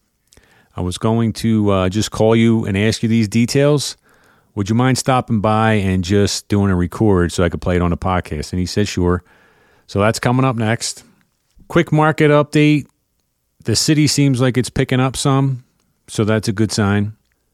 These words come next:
The weather is nice and buyers are out there and deals are getting done, so things seem to be picking up there.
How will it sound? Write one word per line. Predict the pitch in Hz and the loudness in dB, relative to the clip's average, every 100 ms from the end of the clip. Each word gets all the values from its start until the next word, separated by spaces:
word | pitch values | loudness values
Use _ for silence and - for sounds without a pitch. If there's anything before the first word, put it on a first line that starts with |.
| - | -6
The | 104 | 0
weather | 117 120 120 | 2 2 2
is | 113 92 | 2 2
nice | 110 110 110 - | 2 2 2 0
and | 92 | 0
buyers | 95 107 110 101 | 0 2 2 2
are | 104 | 2
out | 107 107 98 | 2 0 0
there | 107 104 101 95 | 0 0 -2 -2
and | 95 92 | -4 -2
deals | 101 107 101 | 0 2 2
are | 98 98 98 | 0 0 0
getting | 90 90 104 | -2 0 -2
done, | 95 87 90 92 | -2 -2 -2 -2
so | 90 87 | -2 -2
things | - 98 95 | -2 -2 -2
seem | - 98 | -2 -2
to | 90 | -2
be | 98 | -4
picking | 101 98 98 | -4 -2 -2
up | 98 | -2
there. | - 85 85 104 | -2 -2 0 -4